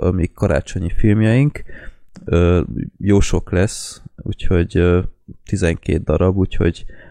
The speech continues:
várhatóan nem lesz egy túl rövid adás, és utána meg, ö, Star Wars és évösszegzés, megpróbáljuk ismételten a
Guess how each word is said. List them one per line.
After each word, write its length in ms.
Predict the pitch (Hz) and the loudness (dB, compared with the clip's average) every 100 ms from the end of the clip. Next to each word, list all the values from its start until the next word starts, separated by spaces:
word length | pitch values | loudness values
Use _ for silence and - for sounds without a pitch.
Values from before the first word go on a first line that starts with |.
| - | -10
várhatóan 560 | - 90 107 - 92 87 | -2 0 0 -2 0 2
nem 200 | 98 90 | 0 2
lesz 180 | 80 - | 0 0
egy 120 | 80 | -2
túl 180 | - 92 | 0 2
rövid 280 | 90 90 90 | 2 2 2
adás, 580 | 92 107 139 - - - - _ - - - - - _ - | 0 2 0 -2 -10 -18 -20 _ -20 -20 -20 -20 -20 _ -4
és 300 | 90 90 - | 2 2 2
utána 400 | 98 92 87 87 | -2 0 0 2
meg, 320 | 85 85 - - - - - - | 2 0 -2 -16 -18 -20 -20 -4
ö, 260 | 87 85 85 | -2 0 -2
Star 380 | - 101 92 | -2 0 0
Wars 240 | 87 85 - | 0 -2 -2
és 480 | - - - - - _ _ - _ | -4 -6 -8 -8 -12 _ _ -20 _
évösszegzés, 1080 | - 90 87 87 - 85 87 101 113 - - | 0 2 2 0 0 -2 0 2 2 0 -6
megpróbáljuk 600 | 98 - 87 80 76 - | -6 0 0 2 2 0
ismételten 800 | 90 - 85 76 82 - 73 - - - - - - - | -2 -2 0 -2 -2 -2 -4 -6 -16 -20 -20 -20 -20 -4
a 220 | - 69 | 0 0